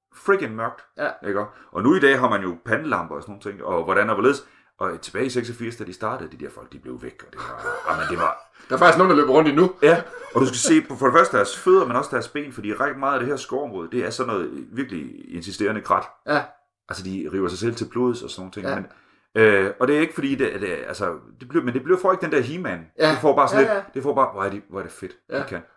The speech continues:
Speaker 1: Og så er det så mærkeligt, og så står han der med sit store skæg, og ser ikke ud, som om han har været i bad. Jeg er ikke helt klar over helt, han vil ikke indrømme, hvor gammel han er selv, og sådan nogle ting, og ved, at det er bare så, nummerplader og sokker og hvad man skal.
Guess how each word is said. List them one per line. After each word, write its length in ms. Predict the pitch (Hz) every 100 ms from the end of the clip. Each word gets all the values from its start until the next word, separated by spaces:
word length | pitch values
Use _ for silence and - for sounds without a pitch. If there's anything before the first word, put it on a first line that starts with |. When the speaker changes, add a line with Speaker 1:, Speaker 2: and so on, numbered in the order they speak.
| _
Speaker 1:
Og 100 | 135
så 140 | 135 151
er 140 | 135
det 140 | 143 131
så 100 | 123
mærkeligt, 340 | 120 131 -
og 60 | 104
så 80 | 139
står 200 | 143 131
han 120 | 127
der 100 | 131
med 100 | 120
sit 140 | 113
store 240 | - 143 139
skæg, 340 | 120 117 123
og 60 | 98
ser 100 | 117
ikke 120 | 131
ud, 60 |
som 140 | 123 110
om 100 | 107
han 100 | 104
har 60 | 87
været 120 | 85
i 40 |
bad. 220 | 87 113 110 - - - -
Jeg 80 |
er 40 | 113
ikke 100 | 123
helt 160 | 127
klar 100 | 123
over 200 | 110 101
helt, 240 | 110 110 82
han 80 | 120
vil 60 |
ikke 120 | 143
indrømme, 200 | 131 110 82
hvor 80 |
gammel 280 | 90 98 127
han 140 | 90 85
er 100 | 101
selv, 300 | - 139 -
og 60 |
sådan 80 | 95
nogle 120 | 92
ting, 220 | 90 98 87
og 100 | 85 95
ved, 160 | 95
at 140 | 85 85 _ _ - -
det 160 | 135 120
er 80 | 110
bare 220 | 107 110
så, 140 | - - - 98
nummerplader 600 | 139 117 156 - 98 90
og 160 | 87 -
sokker 380 | - 110 139 107
og 120 | 87
hvad 120 | 113 120
man 120 | 120
skal. 160 | -